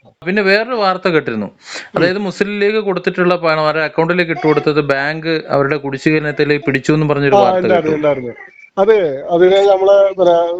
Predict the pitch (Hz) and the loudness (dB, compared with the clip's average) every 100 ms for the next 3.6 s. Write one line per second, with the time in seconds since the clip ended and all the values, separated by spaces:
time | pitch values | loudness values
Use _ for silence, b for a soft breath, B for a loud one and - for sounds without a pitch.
0 | 175 160 180 180 180 185 202 277 - _ | -2 0 2 2 0 2 2 2 -4 _
1 | 466 208 208 - 202 151 160 170 180 180 | 0 4 4 4 2 2 -2 -4 0 0
2 | 190 180 180 208 381 190 403 196 185 170 | 2 0 2 2 2 0 -2 -4 -4 -2
3 | 180 185 143 147 151 180 | 0 0 -2 -4 -2 -4